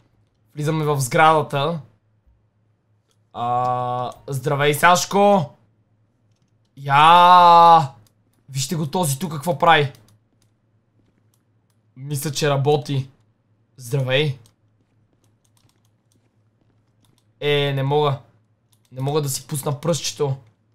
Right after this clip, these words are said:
Така. What?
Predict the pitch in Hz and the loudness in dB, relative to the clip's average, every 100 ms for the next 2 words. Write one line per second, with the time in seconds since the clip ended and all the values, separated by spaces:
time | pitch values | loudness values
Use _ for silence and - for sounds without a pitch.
0 | _ _ _ _ _ 180 160 131 - _ | _ _ _ _ _ 0 2 0 -10 _
1 | _ _ _ _ _ - - _ _ _ | _ _ _ _ _ -20 -20 _ _ _
2 | _ _ _ _ _ _ 135 151 170 175 | _ _ _ _ _ _ 2 8 10 12
3 | 175 175 175 175 170 135 - | 12 12 10 10 6 0 -18